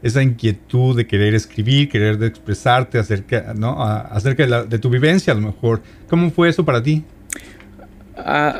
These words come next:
Speaker 2: cuando tenía ocho años o nueve, creo que declamé mi primer poema.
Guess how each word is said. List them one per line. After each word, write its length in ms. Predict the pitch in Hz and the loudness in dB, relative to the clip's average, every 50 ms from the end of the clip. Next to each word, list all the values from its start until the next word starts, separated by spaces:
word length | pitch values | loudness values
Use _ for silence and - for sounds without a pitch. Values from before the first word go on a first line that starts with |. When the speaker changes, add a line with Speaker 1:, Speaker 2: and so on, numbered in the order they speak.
| - | 0
Speaker 2:
cuando 220 | 151 175 175 170 151 | 2 4 4 4 4
tenía 280 | 165 170 180 190 202 | 4 4 4 4 6
ocho 320 | 208 214 202 - 214 190 180 | 4 4 4 4 4 4 4
años 560 | 185 196 208 208 208 202 - - - - - - - - | 6 4 4 4 4 2 0 -2 -8 -8 -12 -18 -14 -4
o 140 | - 143 143 | 0 4 4
nueve, 360 | 151 165 170 175 180 180 160 | 6 6 6 4 4 2 0
creo 360 | - - 165 165 165 160 156 | -2 -2 2 4 4 2 2
que 640 | - - 147 143 139 139 131 131 131 120 113 110 110 - - - - - - - - - | 2 2 4 6 6 6 6 4 4 2 2 -2 -6 -10 -20 -20 -20 -20 -20 -16 -6 0
declamé 360 | 135 143 127 135 139 139 151 156 | 2 2 4 4 4 4 6 6
mi 160 | 160 156 147 | 6 4 4
primer 360 | 123 123 127 123 135 139 - | 2 2 4 4 4 4 2
poema. 440 | - 135 123 123 139 147 175 214 | 2 2 4 4 4 2 2 0